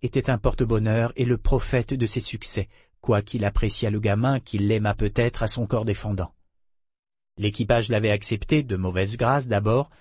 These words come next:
puis avec un orgueil quasi paternel depuis que ce garçon si pacifique avait tenu bon à partage, poignard à la main, et proclamé bien haut son soutien au roi Kénit.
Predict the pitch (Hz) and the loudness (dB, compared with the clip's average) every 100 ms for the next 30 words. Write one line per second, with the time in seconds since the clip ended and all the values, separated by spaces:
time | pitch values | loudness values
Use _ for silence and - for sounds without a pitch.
0 | _ _ - 170 196 180 165 160 151 143 | _ _ -2 2 2 2 2 2 2 2
1 | 135 135 127 139 127 123 117 123 117 120 | 2 0 2 0 0 0 0 0 0 0
2 | 107 98 131 - 104 104 95 107 110 104 | 0 -2 -4 -4 -6 -6 -6 -4 -2 -2
3 | - 104 - 104 107 - 101 - 107 95 | -4 -6 -6 -4 -4 -4 -8 -8 -10 -8
4 | 95 101 107 110 110 110 101 101 104 - | -4 -4 0 0 0 0 0 0 -2 0
5 | 110 104 - - _ - 117 113 107 98 | 0 0 -4 -12 _ 0 2 2 0 0
6 | 110 113 113 - - _ - 135 131 - | 0 2 0 -2 -12 _ 0 2 4 2
7 | 135 143 135 131 123 135 135 120 - 123 | 2 2 2 2 2 4 4 2 0 -4
8 | - 135 - 135 113 113 107 101 113 110 | -2 -2 0 0 2 2 2 2 0 -2
9 | 110 | -2